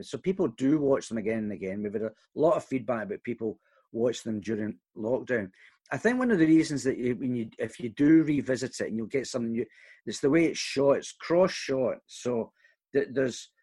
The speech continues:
there's loads of little reactions and, uh, you know, little tweaks and things like that that you might miss first time round, that you might, that you pick up again in, in another viewing. So I think that, that, that adds to it as well. And I say cushion, we, we,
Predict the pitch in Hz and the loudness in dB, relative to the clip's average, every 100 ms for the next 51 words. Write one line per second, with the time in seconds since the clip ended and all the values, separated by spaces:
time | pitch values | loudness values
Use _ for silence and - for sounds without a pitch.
0 | _ 139 135 - 160 170 208 208 165 156 | _ 0 0 0 2 8 8 8 2 2
1 | 135 120 120 131 143 - - 123 113 107 | 0 2 2 2 -2 -6 -6 -2 -2 -2
2 | 113 107 101 - - 104 104 104 98 - | -4 -4 -6 -6 -4 -2 -2 -2 -6 -12
3 | _ _ _ _ _ _ _ - 135 131 | _ _ _ _ _ _ _ -10 -4 -4
4 | 117 - 160 160 - - 143 - 127 139 | -4 -6 -4 -4 -6 -4 -4 -4 -2 -2
5 | 120 113 123 101 123 147 160 143 139 - | 0 -2 -2 -2 0 2 2 0 -4 -4
6 | - 127 - 135 123 113 123 123 110 110 | -4 -4 -2 -2 0 0 0 0 -4 -2
7 | 131 - _ _ _ - 113 127 139 - | -4 -6 _ _ _ -8 -4 -2 -4 -2
8 | 135 107 110 117 113 110 - 98 107 117 | -2 -2 0 0 -2 -6 -8 -6 -4 -2
9 | 117 107 104 135 139 90 - - _ _ | -4 -6 -2 0 0 -2 -12 -20 _ _
10 | - - 220 180 147 160 - - 139 - | -2 0 0 2 2 2 -2 -4 -6 -6
11 | - 139 139 139 135 - - 98 107 101 | -2 -2 0 0 0 -2 -6 -4 -4 0
12 | 123 139 107 - _ _ - 120 143 - | 2 2 0 -6 _ _ -8 -2 0 4
13 | 208 208 - 147 131 165 131 131 135 147 | 4 4 2 2 2 -2 -2 -4 -4 -4